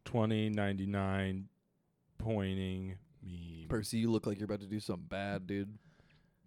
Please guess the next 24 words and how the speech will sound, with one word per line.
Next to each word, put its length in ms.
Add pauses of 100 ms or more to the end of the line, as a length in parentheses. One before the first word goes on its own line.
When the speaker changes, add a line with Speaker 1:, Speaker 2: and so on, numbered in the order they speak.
(160)
Speaker 1:
Yeah. 240
Speaker 2:
Just 160
sitting 160
in 60
the 80
window 300
staring 380
at 60
me. 220 (320)
Speaker 1:
Into 240
the 80
Spider-Verse 600
end 220
credit 300
scene. 300
There 120
was 300
an 80
end 180
credit 300
scene. 240
Speaker 2:
Oh, 140
what? 420
I 40